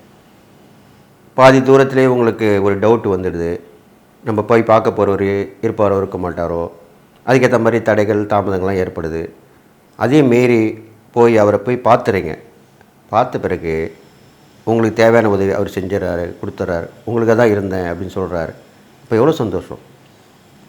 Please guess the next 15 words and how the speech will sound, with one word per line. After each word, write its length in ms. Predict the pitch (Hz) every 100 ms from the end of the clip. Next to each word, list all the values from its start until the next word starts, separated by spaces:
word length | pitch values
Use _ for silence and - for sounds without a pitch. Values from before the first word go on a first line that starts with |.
| 131
இது 80 | 139
மாதிரி 180 | 127 107
தான் 120 | 135 120
நடக்க 140 | 92
போகுது 160 | 87 80
உங்களுக்கு 200 | 80 85
மாசி 160 | 82 82
மாசத்துல. 280 | 76 - - - _ _ _ _ _ _ _ _ _ _ -
அதாவது 400 | 95 104 120 135 196 220 - - _ _ _ _ _ _ _ _ - _ _ _ _ _ _ -
தோல்வி 360 | 123 143 143 139 131 - -
கிடைக்கிற 320 | 123 131 131 131
மாதிரி 300 | 143 160 180 160
வந்து 200 | 156 165
வெற்றி 180 | 104 95
கிடைச்சிடும். 360 | 78 - -